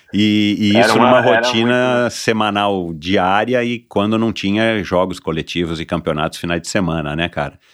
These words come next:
Speaker 1: E, e, e essa história
Speaker 2: É.
Speaker 1: do, do enduro que você acabou depois me lembrando depois, cara, isso foi o quê? Uma,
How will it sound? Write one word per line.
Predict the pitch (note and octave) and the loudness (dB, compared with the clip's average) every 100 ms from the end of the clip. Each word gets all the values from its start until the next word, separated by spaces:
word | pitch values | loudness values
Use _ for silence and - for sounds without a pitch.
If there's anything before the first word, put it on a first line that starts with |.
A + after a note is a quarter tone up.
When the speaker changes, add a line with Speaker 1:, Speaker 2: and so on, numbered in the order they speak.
| - | -4
Speaker 1:
E, | F3 D#3+ | -2 2
e, | F3 E3 | 2 2
e | |
essa | G3 - | 0 0
história | - D#3 C3 | -2 2 2
Speaker 2:
É. | B2 | 2
Speaker 1:
do, | A2+ G#2 | 0 0
do | G#2+ | 0
enduro | A2+ G#2 A2+ G2+ | 0 0 0 0
que | F#2 | -2
você | F#2+ F#2+ G2+ | -2 -2 -2
acabou | F#2 F#2 | -2 0
depois | F#2 F2 F#2 | -2 -2 -2
me | F#2 | -2
lembrando | F#2 F2 F2 F2+ | 0 0 0 0
depois, | F2+ F2+ F#2 F#2 E2+ - | 0 -2 0 -2 -2 -4
cara, | D#2+ E2+ | -4 -4
isso | F2+ | -4
foi | G#2+ A#2+ | -2 0
o | A2+ | 0
quê? | F#2+ F#2 | 0 -2
Uma, | F2 E2 - | -2 -6 -8